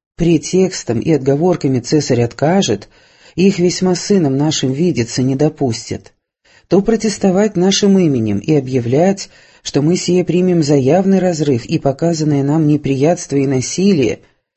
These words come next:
и будем пред всем светом в том на него цесаря чинить жалобы, искать будем неслыханную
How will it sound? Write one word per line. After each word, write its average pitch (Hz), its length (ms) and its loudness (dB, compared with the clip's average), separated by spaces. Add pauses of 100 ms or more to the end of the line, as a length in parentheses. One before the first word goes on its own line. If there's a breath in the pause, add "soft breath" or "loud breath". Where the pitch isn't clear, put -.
(180 soft breath)
и 160 360 2
будем 160 380 0
пред 147 200 -2
всем 175 300 0
светом 165 440 0
в - 100 -8
том 170 240 0
на 156 40 4
него 147 280 2
цесаря 185 640 0 (280 loud breath)
чинить 143 360 0
жалобы, 156 560 0
искать 160 420 -2
будем 160 360 0
неслыханную 139 880 0